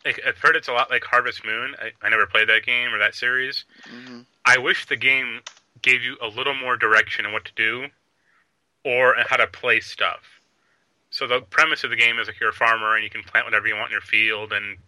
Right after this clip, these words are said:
Speaker 1: grow stuff and sell it and stuff. But I found the, like, planting is very finicky in the game.
Speaker 2: Okay.
Speaker 1: Uh, like, you can't, uh,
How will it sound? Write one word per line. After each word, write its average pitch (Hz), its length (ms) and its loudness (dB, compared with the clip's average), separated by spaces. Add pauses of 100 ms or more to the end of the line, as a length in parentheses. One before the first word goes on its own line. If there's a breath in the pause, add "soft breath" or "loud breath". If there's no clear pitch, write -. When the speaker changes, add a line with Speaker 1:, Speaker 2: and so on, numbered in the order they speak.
Speaker 1:
grow 98 240 0
stuff 104 460 2
and 101 100 -16
sell 95 280 -2
it 92 80 -6
and 98 80 -16
stuff. 101 320 0 (1000 loud breath)
But 127 320 6 (1080)
I 135 140 8
found 175 320 4
the, 131 500 -12
like, 123 220 2 (220)
planting 156 520 0
is 113 140 -6
very 131 240 4
finicky 123 500 -2
in 139 80 -10
the 139 80 -6
game. 151 420 -6 (1000)
Speaker 2:
Okay. 110 180 -14 (100)
Speaker 1:
Uh, 104 500 6 (480)
like, 131 160 -2
you 117 60 -10
can't, 139 320 2 (1400)
uh, 110 460 6